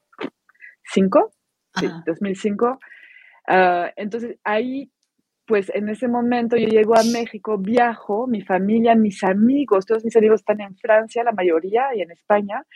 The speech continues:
Speaker 1: y en, eh, y en África, o sea, eh,
Speaker 2: Ujú.
Speaker 1: tengo una red bastante grande, y, pues, como estoy lejos, la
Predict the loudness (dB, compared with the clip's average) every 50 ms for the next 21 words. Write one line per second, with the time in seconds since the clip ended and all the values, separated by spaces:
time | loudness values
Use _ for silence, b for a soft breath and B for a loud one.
0 | B B B 2 4 4 4 2 -2 -6 -6 -6 -4 -4 -4 -2 -2 -2 0 0
1 | 2 0 0 -2 -4 -6 -4 -4 -4 -4 -2 -4 -6 -6 _ _ _ _ -8 -8
2 | -6 -6 -8 -10 -14 -18 _ _ -20 -18 -10 -6 -4 -4 -2 0 0 2 2 2
3 | 0 -2 -4 -4 -6 -6 -4 -4 -4 -2 0 -2 -2 -2 -2 -6 -8 -8 -8 _
4 | B B B B B B B B B B 0 4 4 4 4 2 -2 _ -10 -8
5 | -6 -6 -4 -4 -4 -4 -4 -2 0 0 2 2 4 4 4 2 2 0 -2 -2
6 | -2 -2 -6 -10 -14 -6 0 4 4